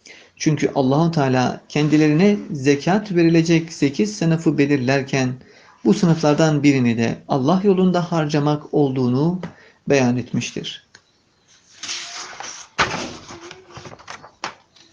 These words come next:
Evet kardeşlerim. Burayı da okuyalım.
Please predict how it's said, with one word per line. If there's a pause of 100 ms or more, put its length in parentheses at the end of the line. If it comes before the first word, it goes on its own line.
(560)
Evet
kardeşlerim. (1400)
Burayı
da
okuyalım.